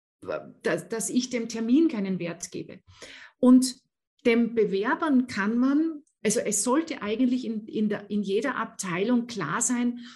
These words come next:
so ungefähr, was ist unser Dresscode. Und im, im, im, im Allgemeinen macht man,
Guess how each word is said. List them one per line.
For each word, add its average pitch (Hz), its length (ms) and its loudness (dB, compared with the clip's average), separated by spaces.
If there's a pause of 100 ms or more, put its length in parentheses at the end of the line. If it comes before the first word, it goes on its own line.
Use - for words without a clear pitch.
so - 140 2
ungefähr, 254 440 4
was 247 160 -4
ist 226 220 -4
unser 240 220 -2
Dresscode. 202 680 -4 (600)
Und 233 320 2
im, 214 340 -2 (120)
im, 208 360 0
im, 190 340 -4
im 185 260 -6
Allgemeinen 196 760 0
macht 180 440 -6
man, 269 220 2